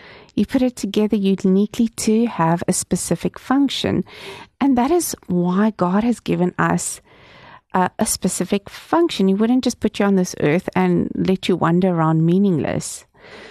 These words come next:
Because when you do not know your purpose in life, you will always feel like something's missing or that life is a bit meaningless. You know, I'm, I'm just carrying on doing my day to day, but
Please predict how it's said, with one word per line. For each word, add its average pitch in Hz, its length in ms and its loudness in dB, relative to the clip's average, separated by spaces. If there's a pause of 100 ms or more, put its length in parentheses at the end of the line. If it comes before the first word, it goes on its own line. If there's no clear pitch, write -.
(140)
Because 247 320 -2
when 233 160 4
you 226 160 0 (100)
do 220 160 2
not 294 240 0
know 180 320 2
your 175 220 0
purpose - 480 -2
in 190 160 2
life, 160 440 0 (480)
you 226 160 2
will 247 120 -4 (100)
always 233 560 2
feel 180 460 0
like 175 160 -2
something's 214 500 0
missing 165 600 0 (580)
or 220 160 0
that 226 220 -4
life 240 260 -2
is 247 160 -2
a - 40 -2
bit - 220 -6
meaningless. 202 800 0
You 190 60 0
know, 202 160 2
I'm, 196 240 0
I'm 202 140 -2
just - 320 -8
carrying 233 340 0
on 208 320 2
doing 208 240 2
my 196 140 2
day 185 260 0
to - 160 -4
day, 185 420 0 (380)
but - 160 -4